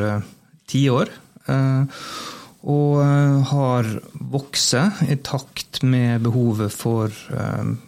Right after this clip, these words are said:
jeg kan si både for, eh, gass til England og for, eh, metanol og aluminium.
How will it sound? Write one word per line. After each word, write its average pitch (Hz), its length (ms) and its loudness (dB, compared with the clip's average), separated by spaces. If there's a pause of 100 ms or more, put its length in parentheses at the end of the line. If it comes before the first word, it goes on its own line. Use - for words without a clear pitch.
(140)
jeg - 100 -12
kan 110 120 -2
si 107 100 -2
både 107 300 -2
for, 107 220 -2
eh, 120 920 -4 (720)
gass - 540 -2 (160)
til 120 120 -2 (640)
England 127 600 2
og 117 260 0
for, 110 380 -2
eh, 120 960 -4
metanol 120 960 0
og 117 400 -2 (220)
aluminium. 127 440 4